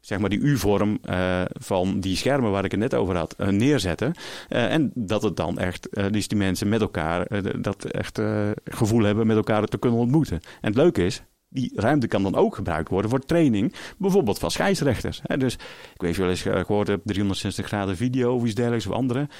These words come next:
Hè, dus ik kan situaties gaan filmen, dat een speler op mij afkomt en hoe ga ik daarmee om? Hè, maar dat zie je dan echt levensgroot, eh, om je heen en dat kan je ook samen bediscussiëren.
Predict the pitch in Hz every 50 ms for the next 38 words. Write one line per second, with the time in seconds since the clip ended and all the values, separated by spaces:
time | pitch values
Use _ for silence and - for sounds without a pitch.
0 | - - - - - 143 151 147 143 127 - 117 104 - - 107 - 87 78 90
1 | 104 127 - 131 123 127 117 - - 123 123 139 147 135 110 104 92 - - -
2 | - 131 131 120 113 110 107 98 87 113 123 117 - - 135 139 143 143 - 139
3 | 107 101 95 - - - - - - 135 151 - 120 87 92 92 - 110 104 107
4 | 113 135 165 156 123 90 73 - - - _ _ - - 107 135 - - - 113
5 | 107 117 120 110 - 190 190 156 113 101 95 - 107 95 107 110 120 120 95 -
6 | - - 147 160 143 110 120 180 - - - - 98 - - 151 147 120 101 110
7 | 120 113 143 214 - 123 131 147 - - 107 90 98 85 - 131 135 156 151 127
8 | 110 107 - 101 98 90 - 117 104 - 170 170 143 101 82 78